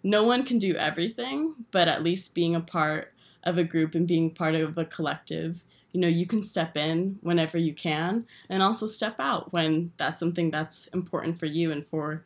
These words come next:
your mental well-being, because that's also something that I think gets overlooked. And, you know, we have, like, young kids being burnt out, and I've definitely felt burnout from a lot of this work, but you just have to, like, remember that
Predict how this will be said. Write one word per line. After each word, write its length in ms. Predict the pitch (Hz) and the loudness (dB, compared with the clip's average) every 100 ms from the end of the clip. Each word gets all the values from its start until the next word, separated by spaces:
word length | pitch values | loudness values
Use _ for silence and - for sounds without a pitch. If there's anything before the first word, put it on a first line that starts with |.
| - | -4
your 160 | 180 | 0
mental 600 | 170 151 165 175 156 160 - | 2 2 0 -2 -2 -2 2
well-being, 640 | 151 147 147 151 151 160 165 | 2 2 -2 -4 -4 -6 -8
because 300 | 165 160 151 | -4 -4 -4
that's 260 | - 165 | -6 -8
also 540 | - 165 - 82 180 170 _ _ _ _ - | -12 -12 -10 -8 -10 -12 _ _ _ _ -10
something 500 | - 160 165 147 151 | -4 -2 -2 -2 -4
that 100 | 151 | -2
I 100 | 139 | -4
think 240 | 165 147 156 | -4 -4 -4
gets 180 | 160 - | -6 -2
overlooked. 520 | 165 151 139 139 147 | -2 -2 -4 -4 -6
And, 260 | 147 143 160 - - | -4 -4 -6 -12 -6
you 80 | 165 | -2
know, 80 | 175 | 2
we 180 | 180 | 2
have, 300 | 208 180 190 | 6 6 6
like, 300 | 175 185 - _ - | 2 2 0 _ 0
young 260 | 202 190 | 4 4
kids 320 | 220 208 208 | 4 0 0
being 280 | 196 196 208 | 0 0 2
burnt 320 | 185 180 220 | 2 2 2
out, 360 | 165 180 170 - | 0 0 0 2
and 100 | 156 | 4
I've 240 | 160 190 | 6 4
definitely 400 | 185 180 180 160 | 2 -2 -2 -2
felt 400 | 165 147 143 - - _ _ - | -2 -2 -4 -8 -18 _ _ -2
burnout 480 | 160 151 139 - | 0 0 -2 -4
from 460 | - 156 143 143 165 - - - | -4 -4 -2 -2 -6 -10 -20 -4
a 100 | 196 | 4
lot 220 | 208 196 | 10 10
of 100 | 196 | 8
this 240 | 190 190 - | 0 -2 0
work, 400 | 165 139 - - - | 0 0 -4 -10 -2
but 260 | 135 - | -2 -2
you 140 | - 165 | -4 -2
just 200 | 165 - | -2 0
have 200 | 151 - | -2 0
to, 100 | 165 | -2
like, 200 | 147 156 | -2 -2
remember 500 | 151 143 147 156 151 | -2 -2 -2 -2 -2
that 300 | 131 107 | -2 -4